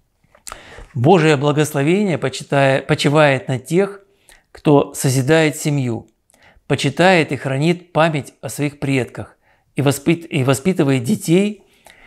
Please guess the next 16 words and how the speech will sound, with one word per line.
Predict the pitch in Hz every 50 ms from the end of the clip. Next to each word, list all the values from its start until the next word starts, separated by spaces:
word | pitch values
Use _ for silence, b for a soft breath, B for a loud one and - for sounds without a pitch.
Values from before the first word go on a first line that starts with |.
| b b b b b
кто | b - - 156
начинает | 156 147 - - 147 156 165 165 156 151 151 156
вести | 147 139 143 - - 160 156 156 147 135 - - - _ _ _ -
летопись | 139 131 135 160 165 147 - 127 110 123 113 -
своего | - 123 131 131 127 127 131
рода, | 127 139 165 196 185 147 127 113 - - - _ _ _
свою | - - - 131 131 123 131 151 190 196
семейную | 190 - 135 123 123 131 139 151 147 143 139 135 131 127 131 - _ _ _ _ _ _ _ -
летопись». | 127 123 131 127 120 113 - 110 - 98 - - - - B B B B B B B B
А | - 117
вот | 143 175 170 160
ещё | 131 - - 147
прекрасные | 120 135 127 - 131 143 - - - 135 127
стихи | 113 - - 131 117 - 170 180 196 202 196 196 B B B B B B B B -
нашего | 156 127 131 135 131 123 131 127 123 127 123 123 131 - B B B B B B B B
замечательного | 127 123 135 139 127 - 156 147 139 135 135 127 127 123 123 120 120 110 104 _